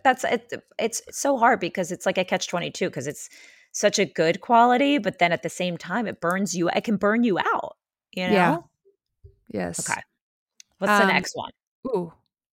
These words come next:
Speaker 2: okay. Uh, you don't admit your feelings are hurt. Boom.
Speaker 1: Ooh.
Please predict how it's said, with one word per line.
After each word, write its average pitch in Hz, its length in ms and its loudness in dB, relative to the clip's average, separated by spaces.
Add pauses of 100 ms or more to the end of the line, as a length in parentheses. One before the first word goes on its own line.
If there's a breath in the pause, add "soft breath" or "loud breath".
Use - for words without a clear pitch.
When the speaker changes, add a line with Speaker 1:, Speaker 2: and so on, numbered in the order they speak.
Speaker 2:
okay. - 220 -14 (440 soft breath)
Uh, 208 800 4 (180)
you 208 240 -2
don't 208 380 0
admit 202 400 -4
your 190 120 -6
feelings 196 720 -6
are 180 140 -2
hurt. - 600 -10 (540)
Boom. 156 500 -4 (480)
Speaker 1:
Ooh. 156 920 -4